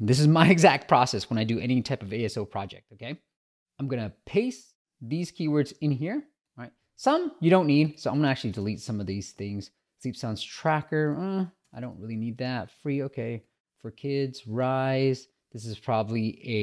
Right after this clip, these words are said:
a app called Rise. I'm gonna leave that in there. And then sleep sounds by Sleep Pillow. Okay, again, probably just want sleep, right? Free sleep sounds app.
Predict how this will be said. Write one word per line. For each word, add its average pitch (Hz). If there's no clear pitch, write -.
a -
app 110
called 120
Rise. 127
I'm 117
gonna 98
leave 107
that 104
in 107
there. 107
And 104
then 104
sleep -
sounds 101
by -
Sleep -
Pillow. 110
Okay, -
again, 95
probably 104
just -
want 80
sleep, 120
right? 113
Free 120
sleep 110
sounds 101
app. 92